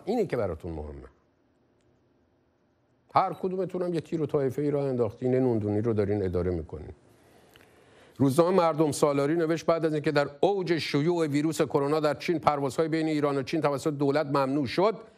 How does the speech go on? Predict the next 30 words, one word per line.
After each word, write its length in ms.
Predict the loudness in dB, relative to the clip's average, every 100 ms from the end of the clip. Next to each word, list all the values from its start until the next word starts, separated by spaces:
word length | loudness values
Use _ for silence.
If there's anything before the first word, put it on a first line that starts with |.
| _
سفیر 420 | 0 0 2 0
چین 200 | 0 0
در 140 | 0 0
تهران 340 | 0 2 2
عکس 220 | 0 0
از 180 | -2 0
دیدارش 380 | 0 0 0 0
با 100 | -2
مدیر 240 | 0 0
عامل 200 | 0 2
هواپیمایی 520 | 0 0 -2 -2 0 0
ماهان 280 | 0 0
منتشر 440 | -2 -2 -2 -2 0
کرد 180 | 0 0
و 40 |
خبر 260 | 0 0 2
داد 200 | -2 0
که 80 |
هواپیمایی 460 | 0 0 -2 -2 -2
ماهان 380 | 0 2 0 -2 -10 _ _
تمایل 540 | 0 2 2 0 0 0
به 100 | 0
تداوم 500 | 0 0 0 0 2
همکاری 360 | 0 0 0
با 120 | 0 -2
چین 280 | -2 -2
دارد. 300 | 0 0 0
بعدها 340 | 0 0 0 0
معلوم 280 | 2 0 0
شد 200 | -2